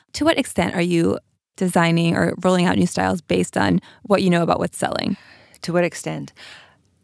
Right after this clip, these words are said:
Speaker 2: Anything that sells, we
Speaker 1: Yeah.
Speaker 2: react to.
Speaker 1: Yep.
Speaker 2: Um,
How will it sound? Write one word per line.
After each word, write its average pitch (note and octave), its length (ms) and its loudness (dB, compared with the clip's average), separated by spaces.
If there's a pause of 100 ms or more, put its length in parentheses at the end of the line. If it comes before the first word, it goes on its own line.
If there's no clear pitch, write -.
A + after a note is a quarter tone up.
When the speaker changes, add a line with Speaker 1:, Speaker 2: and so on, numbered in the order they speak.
Speaker 2:
Anything A#3+ 640 2
that F#3+ 200 -2
sells, F3 480 -4
we D#3+ 120 -2
Speaker 1:
Yeah. E3 160 0
Speaker 2:
react - 300 -6
to. - 260 -8 (140)
Speaker 1:
Yep. G3 200 -4 (580)
Speaker 2:
Um, E3+ 680 0